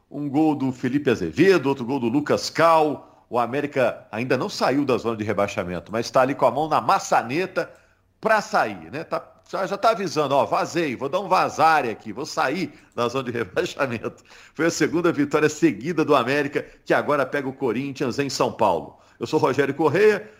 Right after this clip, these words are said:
tô com o Jaime Júnior, tô com o Henrique Fernandes e vou perguntar pra eles se o América melhorou, se o Zarate acrescentou,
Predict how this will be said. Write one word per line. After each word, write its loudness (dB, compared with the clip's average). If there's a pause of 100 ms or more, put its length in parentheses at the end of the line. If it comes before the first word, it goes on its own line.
(220)
tô 4
com 0
o 0
Jaime 2
Júnior, -2
tô -2
com -8
o -2
Henrique -2
Fernandes 0 (220)
e -8
vou 2
perguntar 2
pra 2
eles -2 (140)
se -4
o 6
América 0
melhorou, 2 (220)
se -6
o 4
Zarate 0
acrescentou, -2